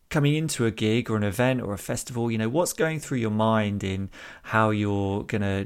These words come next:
like, deliver? Are you, do you like to s-,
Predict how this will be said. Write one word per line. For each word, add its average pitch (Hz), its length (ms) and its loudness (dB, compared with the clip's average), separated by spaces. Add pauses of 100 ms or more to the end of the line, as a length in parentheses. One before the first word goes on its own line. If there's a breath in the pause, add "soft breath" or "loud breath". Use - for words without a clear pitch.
(100)
like, 98 280 -4
deliver? 107 360 2
Are - 300 0
you, 135 400 -4
do - 160 -6
you 127 80 -2
like 120 220 -2
to 117 120 -4
s-, - 380 -6